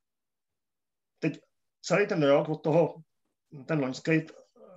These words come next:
s-, s-, mě to jakoby netěšilo, ale říkal jsem si, „Hele, děláš to pro tuhle zemi, jako, ať si o tom myslí, kdo chce, co chce, jako můj názor je přesně tenhle.“ Že to, že, že to takovej můj,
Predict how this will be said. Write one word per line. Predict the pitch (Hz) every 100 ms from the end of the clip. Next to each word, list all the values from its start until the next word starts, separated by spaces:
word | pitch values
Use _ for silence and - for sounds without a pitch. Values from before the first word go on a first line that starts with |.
| 165
s-, | - - _ _
s-, | - _ -
mě | 160
to | 170
jakoby | 180 180 165
netěšilo, | 139 156 147 175 170
ale | 170 147 135
říkal | 135 151
jsem | 156
si, | 156
„Hele, | 147 156
děláš | 135 127 131
to | 156
pro | 135
tuhle | 143 139 143
zemi, | 120 135
jako, | 131 - 139 _ _ _
ať | 131
si | -
o | 143
tom | 143 139
myslí, | 139 156
kdo | 139 156
chce, | 160
co | 151 160
chce, | - 131 139
jako | 127 147
můj | 143
názor | 139 123 143 143
je | 143
přesně | - - 139
tenhle.“ | - 135 113 _ - - 139
Že |
to, | 139 143 - - -
že, | 143 -
že | 135
to | 151
takovej | 156 165 165
můj, | 160 165